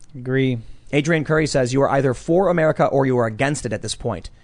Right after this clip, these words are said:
Speaker 2: There are only two sides, and one side coddles communists. Keep preaching truth." Yeah. Extremists, more importantly. I'll tell you what, man. Like, I don't, if, if, if, if there's somebody who's a commie,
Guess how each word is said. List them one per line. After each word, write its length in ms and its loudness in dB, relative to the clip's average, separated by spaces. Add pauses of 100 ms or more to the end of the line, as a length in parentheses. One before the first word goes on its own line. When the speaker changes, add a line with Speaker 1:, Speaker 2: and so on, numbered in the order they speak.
(120)
Speaker 2:
There 140 2
are 60 4
only 180 2
two 200 0
sides, 440 2
and 140 -2
one 180 4
side 280 0
coddles 400 -2
communists. 760 -4
Keep 260 -8
preaching 400 -4
truth." 440 -2 (1000)
Yeah. 440 0 (760)
Extremists, 1040 -2
more 140 4
importantly. 500 0
I'll 220 6
tell 120 0
you 120 6
what, 120 6
man. 180 -2
Like, 140 -2
I 80 0
don't, 140 -4
if, 160 -2
if, 200 -2
if, 240 -4
if 120 0
there's 180 4
somebody 240 4
who's 80 2
a 60 -2
commie, 440 -2